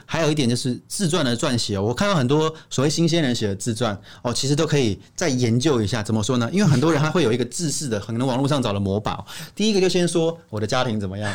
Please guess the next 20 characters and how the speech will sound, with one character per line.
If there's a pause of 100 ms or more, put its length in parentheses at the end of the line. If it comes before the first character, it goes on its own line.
(140)
哦，
就
好
像
我
喜
欢
小
康，
小
康
家
庭，
我
的
父
母
很
民
主，